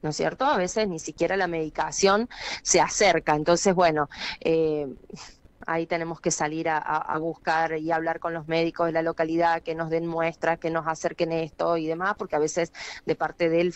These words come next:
del familiar del residente no, no acercan ni siquiera la medicación en muchos casos. Eh, depositan la mensualidad,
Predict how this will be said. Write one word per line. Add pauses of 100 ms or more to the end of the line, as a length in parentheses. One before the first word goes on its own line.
del
familiar
del
residente
no,
no
acercan
ni
siquiera
la
medicación
en
muchos
casos. (580)
Eh,
depositan
la
mensualidad,